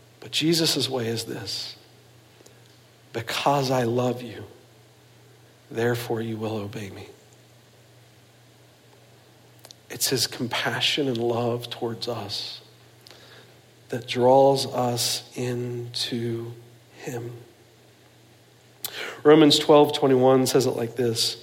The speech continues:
"Do not be overcome by evil, but overcome evil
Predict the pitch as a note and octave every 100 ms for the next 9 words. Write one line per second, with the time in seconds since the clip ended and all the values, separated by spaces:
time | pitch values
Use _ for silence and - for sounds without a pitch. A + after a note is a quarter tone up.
0 | - - - - - - B2 B2+ C#3 C#3+
1 | C#3 - B2+ B2 A#2+ A#2 - C3+ C3 C3
2 | A#2+ A#2 A2 B2 B2+ B2 B2+ A#2+ B2 -
3 | - - - A2 A#2+ A#2+ A#2+ - B2 A#2+
4 | A#2 - - A#2 A2+ A#2 G#2+ G#2+